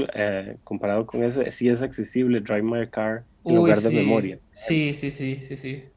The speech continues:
Speaker 2: Mu-,
Speaker 1: Ok.
Speaker 2: sí, no, no están ni en el mismo plano de, de, de
Speaker 1: <laughs>
Speaker 2: estilística, sí, sí. O sea, siento que, eh, Drive My Car es una película que le podría gustar a personas que ni siquiera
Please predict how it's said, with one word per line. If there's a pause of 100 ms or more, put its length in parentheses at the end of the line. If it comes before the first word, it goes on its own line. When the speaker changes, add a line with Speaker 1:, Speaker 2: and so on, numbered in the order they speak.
(240)
Speaker 2:
Mu-, (120)
Speaker 1:
Ok. (300)
Speaker 2:
sí,
no,
no
están
ni
en
el
mismo
plano
de, (440)
de,
de
Speaker 1:
<laughs>
Speaker 2:
estilística,
sí,
sí. (320)
O
sea,
siento
que, (400)
eh,
Drive
My
Car
es
una
película
que
le
podría
gustar
a
personas
que
ni
siquiera